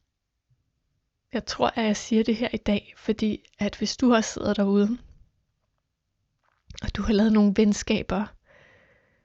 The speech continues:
glide lidt ud, fordi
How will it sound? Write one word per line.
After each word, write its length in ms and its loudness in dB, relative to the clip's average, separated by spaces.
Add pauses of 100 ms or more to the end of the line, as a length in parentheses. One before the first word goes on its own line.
(580)
glide 340 2
lidt 180 0 (100)
ud, 360 -4 (240)
fordi 680 -2